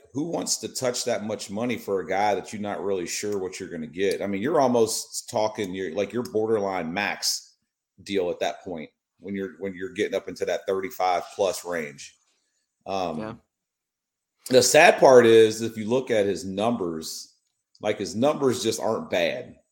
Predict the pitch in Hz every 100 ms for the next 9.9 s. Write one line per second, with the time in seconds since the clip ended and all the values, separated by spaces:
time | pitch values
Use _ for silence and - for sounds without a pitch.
0 | _ 95 - 101 90 80 123 123 - 71
1 | - _ _ _ _ _ _ _ 101 -
2 | 117 - - _ _ _ _ _ _ -
3 | 110 101 143 - 120 120 98 90 - _
4 | _ _ _ _ _ - 113 113 107 120
5 | 104 95 - - 120 113 - 85 98 92
6 | 85 98 95 - 110 107 90 95 85 -
7 | 98 90 98 90 - 95 87 - 104 104
8 | 95 90 98 - 92 80 104 101 - 73
9 | 78 82 82 76 - 98 95 80 -